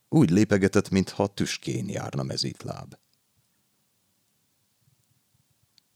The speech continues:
„Milyen szennyes és föltúrt ez az egész negyed”, mondta.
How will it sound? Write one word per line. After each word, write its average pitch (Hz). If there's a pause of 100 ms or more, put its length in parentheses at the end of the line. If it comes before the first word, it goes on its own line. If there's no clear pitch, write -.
(240)
„Milyen 117
szennyes 92
és 76
föltúrt 87
ez 71
az -
egész 71
negyed”, 67
mondta. -